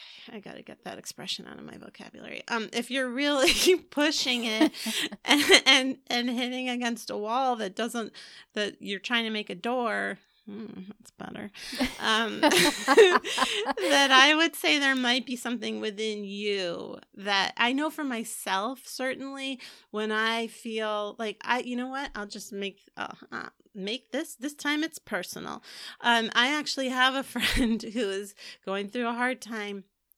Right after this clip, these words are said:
Speaker 1: who I, who truly does not want my help.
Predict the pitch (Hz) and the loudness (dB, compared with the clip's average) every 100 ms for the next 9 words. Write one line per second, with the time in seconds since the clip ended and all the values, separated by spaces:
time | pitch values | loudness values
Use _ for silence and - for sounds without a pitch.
0 | _ _ _ _ - - 240 196 185 214 | _ _ _ _ -16 -6 -4 -4 -4 4
1 | 220 220 - 208 226 208 285 277 247 214 | 4 4 -2 -8 -10 -6 -2 0 0 -2
2 | 208 220 214 214 - - 220 214 202 202 | -6 -4 -2 -2 -6 -10 -8 -4 -4 -6
3 | - _ _ _ _ _ _ _ _ - | -10 _ _ _ _ _ _ _ _ -6
4 | 220 214 233 320 - | -2 -2 0 -2 -2